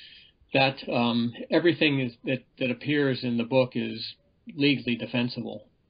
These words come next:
And a lo-, mo-, lot of it was just, uh, wording changes here and there that, uh, Ron and I expressed it one way. He suggested, the lawyer suggested another way of expressing it,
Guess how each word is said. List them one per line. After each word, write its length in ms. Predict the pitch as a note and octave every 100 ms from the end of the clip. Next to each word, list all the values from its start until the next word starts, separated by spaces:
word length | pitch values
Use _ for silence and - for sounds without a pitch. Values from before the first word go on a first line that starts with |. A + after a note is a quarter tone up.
| -
And 180 | A#2
a 260 | - - - D#3+
lo-, 100 | D#3+
mo-, 260 | D#3 D#3+ -
lot 260 | D#3 E3
of 80 | C#3+
it 120 | C3
was 160 | C3 A#2
just, 340 | C#3 B2+ -
uh, 180 | A#2+ A2+
wording 400 | A#2 C#3+ D3+ B2+
changes 460 | A#2+ B2+ A#2 A2+ A2+
here 180 | B2+ A#2
and 100 | A#2
there 240 | A#2 A2+
that, 220 | A2 A2+ -
uh, 200 | A#2+ A#2
Ron 260 | B2 C3
and 120 | B2+ B2
I 120 | A#2
expressed 460 | A#2 - B2+ A#2
it 80 | -
one 240 | B2 A#2+ A#2
way. 240 | A#2 A2+
He 160 | A#2 C3
suggested, 500 | - B2 B2+ A#2+ -
the 80 |
lawyer 340 | A#2+ C3 C3 A#2+
suggested 540 | - A#2+ B2 A#2+ -
another 300 | A2+ A#2+ A#2+
way 160 | A#2 A#2
of 80 | A#2+
expressing 520 | A#2+ - B2+ - A#2+
it, 160 | A#2+